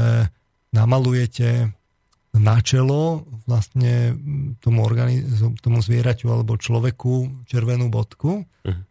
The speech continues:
Speaker 1: a potom sa má pozrieť do zrkadla. A teraz, keď, keď, keď on vie o sebe, že, že, že on je, že, že má to priradené, tak, e, mu tá červená bodka tam začne svietiť a začne,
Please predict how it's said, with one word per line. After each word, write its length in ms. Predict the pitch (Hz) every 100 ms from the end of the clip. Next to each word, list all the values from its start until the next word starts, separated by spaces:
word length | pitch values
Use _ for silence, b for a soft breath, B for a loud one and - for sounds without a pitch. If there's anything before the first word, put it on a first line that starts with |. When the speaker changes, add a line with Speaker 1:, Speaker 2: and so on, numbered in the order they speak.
| -
Speaker 1:
a 40 | -
potom 220 | 120 131
sa 160 | -
má 80 | 131
pozrieť 400 | 120 123 127 117
do 60 | 120
zrkadla. 580 | 120 113 110 101 107 - _ _ _ _ _ _ _ _
A 140 | - 113 113 113 117 113 - _ _ _ _
teraz, 400 | - 120 120 -
keď, 180 | - 131 -
keď, 160 | 135 117
keď 160 | - 127
on 120 | 139 135
vie 380 | 127 143 170
o 100 | 139
sebe, 320 | 110 139 127 123
že, 280 | 104 127 120
že, 160 | 120 127
že 160 | 123 131
on 160 | 131
je, 180 | 131 131
že, 160 | 113 123
že 120 | 120 123
má 160 | 139
to 100 | 135
priradené, 840 | 139 120 123 143 131 123 123 147 175
tak, 300 | 175 139 135
e, 300 | - 123 123 123
mu 400 | 131 127 127 123
tá 160 | 127
červená 460 | - 135 135 143 123
bodka 240 | 127 -
tam 160 | 135 135
začne 300 | 113 127 143
svietiť 420 | - 120 123 139
a 120 | 131 127
začne, 260 | 120 135